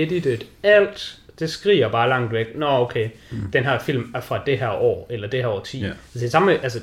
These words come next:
Speaker 1: så gammel behøver den ikke at være. Altså, hvis du bare ser noget fra halvfemserne,
Speaker 2: Mm.
Speaker 1: så får du også hurtigt et indtryk af, "Ah, okay, det er den halvfemser film, jeg ser."
Speaker 2: Ja.
Speaker 1: De er jo ikke tidsløse. At noget
Speaker 2: Nej.
Speaker 1: er godt, gør det ikke tidsløst.
Speaker 2: Nej.
Speaker 1: Og at
Speaker 2: Og,
Speaker 1: noget er
Speaker 2: og
Speaker 1: tidsløst, gør det heller ikke godt.
Speaker 2: Nej, nej. Og så, men, men selv f-,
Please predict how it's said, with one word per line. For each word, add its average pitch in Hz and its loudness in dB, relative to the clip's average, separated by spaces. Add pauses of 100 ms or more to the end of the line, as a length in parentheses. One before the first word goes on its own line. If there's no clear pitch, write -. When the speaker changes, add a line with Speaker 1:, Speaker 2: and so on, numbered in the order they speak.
(120)
Speaker 1:
så 175 -2
gammel 180 2
behøver 170 4
den 156 4
ikke 156 2
at 147 2
være. 139 -4
Altså, 113 -8
hvis 110 -8
du 123 -10
bare 151 2
ser 180 0
noget 156 4
fra - -4
halvfemserne, 107 -2 (220)
Speaker 2:
Mm. 117 -10 (100)
Speaker 1:
så 165 0
får 165 4
du 147 8
også 143 0
hurtigt 190 6
et 135 2
indtryk 143 0
af, 127 2
"Ah, 156 0
okay, 143 2
det 175 6
er 156 6
den 156 4 (180)
halvfemser 127 -2
film, 107 -6
jeg 87 -12
ser." - -6
Speaker 2:
Ja. 92 -6 (440)
Speaker 1:
De 139 -4
er 180 6
jo 180 10
ikke 196 4
tidsløse. 214 -4 (200)
At 123 -10
noget 185 4
Speaker 2:
Nej. 160 4
Speaker 1:
er 123 -2 (160)
godt, - 2
gør 113 2
det 107 2
ikke 135 -2
tidsløst. 175 -2
Speaker 2:
Nej. - -10 (360)
Speaker 1:
Og 110 -6
at 104 2
Speaker 2:
Og, 120 6
Speaker 1:
noget 214 10
er 220 10
Speaker 2:
og 240 2
Speaker 1:
tidsløst, 240 0
gør 113 -2
det 101 -4
heller 143 2
ikke - -6
godt. 147 2 (140)
Speaker 2:
Nej, 113 0
nej. 98 0 (160)
Og 104 -2
så, - -2 (100)
men, 113 0 (100)
men 107 4
selv 143 8 (480)
f-, - -20